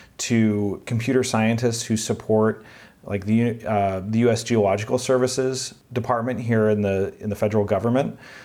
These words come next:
So there's been just all kinds of really interesting connections to make and conversations to be had about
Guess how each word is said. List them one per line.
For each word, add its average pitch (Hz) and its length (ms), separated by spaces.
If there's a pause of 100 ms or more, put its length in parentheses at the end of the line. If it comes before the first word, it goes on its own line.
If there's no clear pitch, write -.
(100)
So 110 520
there's 117 320
been 131 380
just 113 240
all 131 180
kinds 127 260
of 110 120
really 120 420
interesting 110 480
connections 120 600
to 127 100
make 127 340 (240)
and 101 160
conversations 107 720
to 104 60
be 101 140
had 101 280
about 95 460